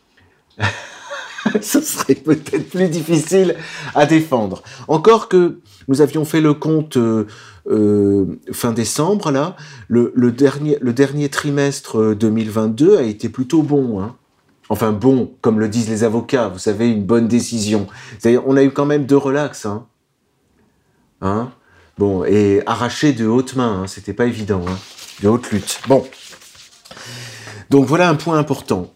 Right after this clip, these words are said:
parce que évidemment que c'est le sujet aussi, hein. La démarche de, de, de Dieudonné,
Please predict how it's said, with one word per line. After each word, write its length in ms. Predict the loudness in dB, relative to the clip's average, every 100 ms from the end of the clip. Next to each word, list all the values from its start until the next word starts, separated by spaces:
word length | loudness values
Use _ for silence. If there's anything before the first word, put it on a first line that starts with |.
| -6
parce 140 | 2
que 100 | 6
évidemment 600 | 6 6 2 2 2 0
que 340 | 0 0 0 -2
c'est 200 | -4 -4
le 80 | -4
sujet 480 | -2 0 2 2 0
aussi, 420 | -2 -4 -6 -2
hein. 240 | -2 -4 -10 _ -20 _ _ -4
La 100 | -2
démarche 460 | 0 0 0 -2
de, 100 | -4
de, 160 | -2 -2
de 180 | -2 -2
Dieudonné, 840 | 0 0 2 2 2 2 0 -4